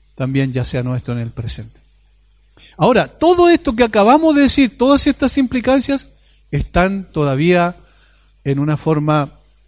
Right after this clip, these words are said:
podríamos decir, no perfecta aquí en esta tierra por causa del pecado. Pero va a estar plenamente,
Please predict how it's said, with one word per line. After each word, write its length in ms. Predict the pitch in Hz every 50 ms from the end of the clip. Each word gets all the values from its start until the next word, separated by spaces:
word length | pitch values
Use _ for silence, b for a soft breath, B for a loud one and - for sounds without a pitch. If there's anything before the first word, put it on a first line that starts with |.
| _ _ _ _
podríamos 500 | - 139 139 139 156 160 151 156 151 139
decir, 380 | 139 123 - - 156 151 151 - - _ _
no 160 | - 151 151
perfecta 560 | 151 - 143 135 - - 170 156 - - - 120
aquí 180 | 117 - 139
en 60 | 131
esta 220 | 131 123 - 123 120
tierra 320 | - 151 143 123 127 117
por 180 | 110 117 110 -
causa 280 | - 120 117 - -
del 100 | 117 110
pecado. 340 | 113 - 117 - 117 101 101 - _ _ _ _ _ _ _ _ _ _ _ _ _ _ _ _ _ _ _ _ _ _ _ _ _ _ _ _ _ _ _ _ _ _ _ _ _ _ _ _ _ _
Pero 160 | _ 135 113 107
va 60 | 107
a 20 |
estar 200 | 104 - 139 135
plenamente, 600 | - 139 139 151 156 143 127 120 117 - - 147